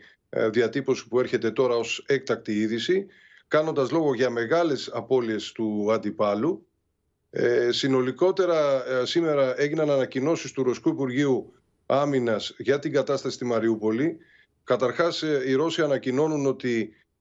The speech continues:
ε, σήμερα έφυγαν τριάντα έξι χιλιάδες επτακόσιοι είκοσι ένας πολίτες από την, ε,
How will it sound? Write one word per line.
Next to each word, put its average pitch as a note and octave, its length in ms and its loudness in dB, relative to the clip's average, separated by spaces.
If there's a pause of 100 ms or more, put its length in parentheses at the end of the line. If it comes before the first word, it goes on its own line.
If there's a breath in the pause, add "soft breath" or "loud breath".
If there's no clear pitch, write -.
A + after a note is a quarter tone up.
(120)
ε, A2+ 400 2 (220)
σήμερα C#3+ 1040 0
έφυγαν D3+ 540 0 (300 loud breath)
τριάντα B2+ 420 2
έξι E3 280 -2
χιλιάδες D3+ 420 -2
επτακόσιοι C3+ 720 -4
είκοσι C#3 600 -2
ένας B2 520 -2 (380)
πολίτες B2 680 0 (380)
από C#3 420 0
την, A#2 400 -2
ε, G2+ 560 -2